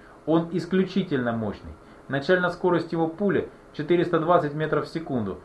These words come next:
намного превосходит не только скорость пуль немецких аналогов,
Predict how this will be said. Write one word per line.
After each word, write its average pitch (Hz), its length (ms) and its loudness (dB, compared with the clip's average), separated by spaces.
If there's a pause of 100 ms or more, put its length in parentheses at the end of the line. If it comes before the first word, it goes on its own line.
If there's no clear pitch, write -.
(160)
намного 165 480 4
превосходит 135 920 -2
не 143 80 -2
только 208 320 0
скорость 139 460 0
пуль 127 240 -2
немецких 139 500 -4
аналогов, 117 520 0